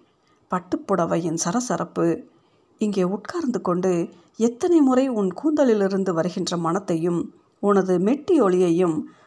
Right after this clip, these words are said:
வளையல் குலுக்கையும், பட்டுப்புடவையின் மிருதுத்தன்மையையும் ரசித்திருக்கிறேன். நீ இல்லாமல், நீ இல்லை என்று அறிவு நம்பிய பெண்,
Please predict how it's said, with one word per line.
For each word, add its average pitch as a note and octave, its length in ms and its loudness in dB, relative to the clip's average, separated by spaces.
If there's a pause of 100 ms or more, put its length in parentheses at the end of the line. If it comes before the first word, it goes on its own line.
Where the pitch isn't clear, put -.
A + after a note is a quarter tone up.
(100)
வளையல் C#4 580 2
குலுக்கையும், F3+ 640 0 (360)
பட்டுப்புடவையின் G#3 960 0
மிருதுத்தன்மையையும் F#3+ 960 0
ரசித்திருக்கிறேன். G3 840 -2 (680)
நீ F3 220 -2
இல்லாமல், F#3 680 -2 (340)
நீ F#3+ 200 0
இல்லை C#4+ 260 2
என்று C#4+ 420 2
அறிவு G#3 320 0
நம்பிய F3 460 -2
பெண், F3 360 -2